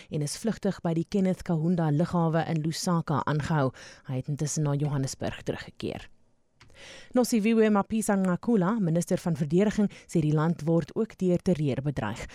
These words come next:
Sy het op 'n mediakonferensie by die parlement gister gesê die regering glo daar is geheime agente van buitelandse intelligensiedienste in Suid-Afrika wat hard aan die werk is in 'n poging om die demokrasie te destabiliseer.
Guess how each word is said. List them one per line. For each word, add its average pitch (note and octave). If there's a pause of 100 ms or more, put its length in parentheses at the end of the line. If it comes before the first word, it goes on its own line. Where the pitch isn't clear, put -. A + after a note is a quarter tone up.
(160)
Sy -
het B3
op A3+
'n A3+
mediakonferensie G3+
by F#3
die F#3
parlement F3
gister F#3
gesê A3 (200)
die F3
regering F#3
glo F#3+
daar E3+
is D#3+
geheime F3+
agente A3
van F3+
buitelandse G3
intelligensiedienste F3
in C#3
Suid-Afrika F3+ (220)
wat -
hard F3+
aan A#3+
die G#3
werk E3+
is F3+
in E3+
'n D#3+
poging G3
om F3
die F3
demokrasie E3
te E3+
destabiliseer. D#3